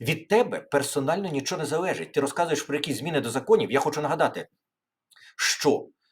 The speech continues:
Конституція чітко визначає ситуацію по виборах до Верховної Ради. Під час воєнного стану вони дійсно не проводяться, вони мають відбутися негайно після його скасування. І та сама історія з президентськими, просто там за аналогією,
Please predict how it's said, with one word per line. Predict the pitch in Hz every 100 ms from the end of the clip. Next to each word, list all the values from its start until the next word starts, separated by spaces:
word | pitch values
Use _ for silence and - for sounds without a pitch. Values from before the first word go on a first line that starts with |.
| _ _ _ - _ -
Конституція | 139 131 - 143 208 220 226 220
чітко | - - 151 139 - 107
визначає | 107 107 107 - 131 175 202 - - _
ситуацію | - 135 131 123 123 127 - 160 -
по | 127 107 113
виборах | 120 123 139 156 139
до | 107
Верховної | 110 - 127 123 120
Ради. | 120 101 -
Під | 113
час | 113 -
воєнного | 117 110 101
стану | 110 104
вони | 101 104
дійсно | 110 - 98
не |
проводяться, | - 117 117 139 - 123
вони | 151
мають | 170 175 170
відбутися | 165 190 - 156
негайно | 139 185 120 92 87 85 -
після | - - 104
його | 107 135
скасування. | - - - - 117 123 78 - - _ - - _
І | 147
та | 143 156
сама | 147 202 233 247
історія | 147 - 196 190
з | 180
президентськими, | - 160 226 233 - 208 175
просто | 165 165 185
там | 196
за | 190 180
аналогією, | 185 220 190 156 113